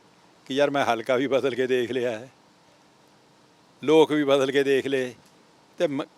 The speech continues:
ਕੰਮ ਮੇਰਾ ਡੰਡੇ ਨੂੰ ਹੱਥ ਨਹੀਂ ਪੈਂਦਾ ਪਿਆ। ਤਿੰਨ ਤਿੰਨ ਵਾਰੀ ਹਾਰੇ, ਚਾਰ ਚਾਰ ਵਾਰੀ ਹਾਰੇ, ਕੈਂਡੀਡੇਟ ਫੇਰ ਦੇ ਫੇਰ।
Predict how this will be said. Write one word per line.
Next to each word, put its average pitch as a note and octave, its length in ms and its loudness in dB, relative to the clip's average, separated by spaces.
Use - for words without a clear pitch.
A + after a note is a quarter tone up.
ਕੰਮ F3+ 260 2
ਮੇਰਾ G3 220 4
ਡੰਡੇ D#3 280 2
ਨੂੰ D3 160 4
ਹੱਥ - 140 0
ਨਹੀਂ B2 140 -6
ਪੈਂਦਾ B2 280 0
ਪਿਆ। B2 260 -2
ਤਿੰਨ E3 180 2
ਤਿੰਨ G3 220 2
ਵਾਰੀ F3+ 260 6
ਹਾਰੇ, A2+ 400 2
ਚਾਰ D3+ 280 6
ਚਾਰ F3+ 220 6
ਵਾਰੀ F3 280 4
ਹਾਰੇ, A2+ 420 0
ਕੈਂਡੀਡੇਟ F3 460 6
ਫੇਰ A#2 220 -4
ਦੇ C#3+ 120 2
ਫੇਰ। D3 260 0